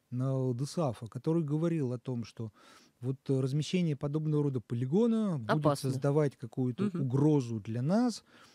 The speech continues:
Speaker 1: мы заинтересованные лица, пожалуйста, защитите нас. <clears throat> В последующем, уже на этапе апелляции, когда было достигнуто соглашение,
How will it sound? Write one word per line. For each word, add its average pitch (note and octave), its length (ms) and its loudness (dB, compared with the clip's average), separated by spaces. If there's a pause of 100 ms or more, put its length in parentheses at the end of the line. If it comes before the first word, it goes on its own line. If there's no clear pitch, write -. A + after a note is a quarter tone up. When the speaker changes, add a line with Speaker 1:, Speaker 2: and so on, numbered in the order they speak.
(160)
Speaker 1:
мы D3+ 280 4
заинтересованные B2 960 -2
лица, G3 580 0 (520)
пожалуйста, D#3+ 600 0
защитите B2+ 560 -4
нас. C#3+ 280 -2 (120)
<clears throat> - 120 -14
В D#3 500 2
последующем, B2 1160 -4
уже D3+ 280 0
на D3 340 -2
этапе D3 400 0
апелляции, B2+ 600 -2
когда B2 360 -2
было D3 280 0
достигнуто D3 560 -4
соглашение, C3 800 -2